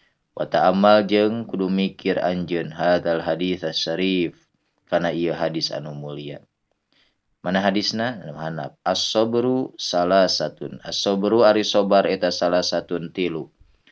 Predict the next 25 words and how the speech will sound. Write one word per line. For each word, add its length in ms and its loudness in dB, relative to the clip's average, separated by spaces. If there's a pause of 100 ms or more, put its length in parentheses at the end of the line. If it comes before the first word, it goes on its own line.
(100)
Fasobrun, 840 2
mangka 400 -2
eta 240 -2
sabar 400 0
alal 320 -2
musibati, 1200 -2
netepan 560 -8
kana 240 -10
musibah. 640 -4 (400)
Wasobrun, 560 -2
jeung 160 -2
sabar 480 0
ala 240 0
taati, 480 -4
netepan 560 -6
kana 240 -8
taat. 560 -4 (320)
Wasobrun, 560 -2
jeung 240 -2
sabar 400 0
anil 320 -4
maksiat, 640 -2
hingga 240 -6
jauhan 480 -6
maksiat. 560 -6